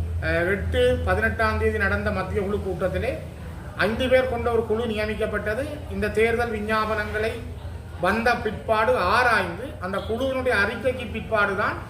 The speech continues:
மத்திய குழுவிலே ஒரு தீர்மானத்துக்கு போதல் என்பது. ஆனால் அது அவ்வாறு அந்த குழு கூடாமலே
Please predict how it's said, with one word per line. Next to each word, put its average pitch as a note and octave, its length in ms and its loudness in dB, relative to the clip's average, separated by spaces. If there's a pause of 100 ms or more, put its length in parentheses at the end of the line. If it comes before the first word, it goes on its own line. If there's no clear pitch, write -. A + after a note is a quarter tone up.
(240)
மத்திய F#3+ 300 2
குழுவிலே B3 300 4
ஒரு C#4+ 120 2
தீர்மானத்துக்கு A#3 560 -2
போதல் A#3+ 320 4
என்பது. C#3+ 280 -4 (480)
ஆனால் A3+ 340 2
அது A3 440 2 (100)
அவ்வாறு A#3 420 2
அந்த G#3+ 160 0
குழு A3 260 -4
கூடாமலே G#3+ 680 0